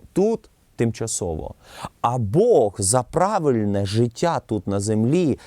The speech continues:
за те, що людина прийняла правильне рішення ось в цій свободі вибору, а правильне рішення є лише одне. Піти шляхом,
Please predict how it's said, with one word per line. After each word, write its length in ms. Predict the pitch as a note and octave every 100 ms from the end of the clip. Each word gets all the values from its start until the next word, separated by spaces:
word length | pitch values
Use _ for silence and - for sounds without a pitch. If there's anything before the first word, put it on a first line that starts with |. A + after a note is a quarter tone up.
| -
за 240 | G2+ A#2
те, 180 | B2 D#3
що 260 | D3 - B2
людина 520 | C3 C3 C#3 F3+ C3+
прийняла 560 | - A#2+ C3 C#3 C#3+ C3+
правильне 580 | C3+ C#3+ C3 A#2 A2+
рішення 840 | A2+ D#3+ G#3 - B2 A2+ G#2+ F#2 - -
ось 300 | - G#2+ -
в 60 | -
цій 260 | - C#3+ D3
свободі 640 | - A#2 B2 C#3 D3+ B2
вибору, 460 | A2+ A#2 F#2+ F#2 F2+ - -
а 100 | G#2+
правильне 440 | D3 F3 D3+ B2
рішення 420 | B2 A#2 A2+ A2
є 180 | G#2+ A#2
лише 320 | A2 G2 -
одне. 640 | G#2 G#2+ G#2 G#2 G#2 F2 - _ - - - -
Піти 560 | B2+ A#2+ A#2 D#3+ D3+ G#2+
шляхом, 840 | - G#2 G#2 - C#3+ F3 F3 A#2